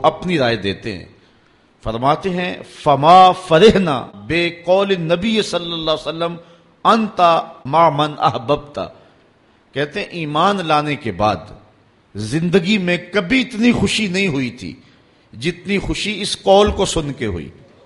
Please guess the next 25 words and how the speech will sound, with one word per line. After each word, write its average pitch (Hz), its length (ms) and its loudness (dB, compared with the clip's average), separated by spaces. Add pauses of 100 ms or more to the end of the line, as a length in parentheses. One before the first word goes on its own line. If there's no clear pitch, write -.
(540)
کہ 120 60 -4
حضور 131 380 4
علیہ 147 160 6
السلام 127 440 0
نے 127 120 -6
فرمایا 104 580 2 (720)
کہ 131 160 0 (120)
تم 185 220 2
اس - 240 0
کے 254 140 2
ساتھ 214 380 6
ہوگے 185 320 6
جس 151 160 -2
سے 202 200 6
محبت 175 540 2
کرتے 190 300 2
ہو، 190 220 2 (720)
تو 110 100 -2
حضرت 147 280 -2
انس 151 260 -2
رضی 135 180 -4
اللہ 139 340 0
تعالی 131 240 0
عنہ 135 200 -2
مزید 135 540 -2